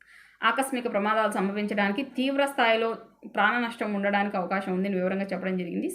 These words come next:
So ఈ విమాన ప్రమాదం సంభవించిన నాటికి తొమ్మిది గ్రహాలు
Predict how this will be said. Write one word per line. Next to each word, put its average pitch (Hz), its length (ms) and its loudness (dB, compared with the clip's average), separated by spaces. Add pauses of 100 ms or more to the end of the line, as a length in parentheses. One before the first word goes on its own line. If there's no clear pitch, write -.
So 226 100 0 (680)
ఈ 240 160 2 (120)
విమాన 226 260 4 (100)
ప్రమాదం 208 360 2 (100)
సంభవించిన 196 500 0
నాటికి 185 340 2 (200)
తొమ్మిది 254 460 4
గ్రహాలు 254 480 6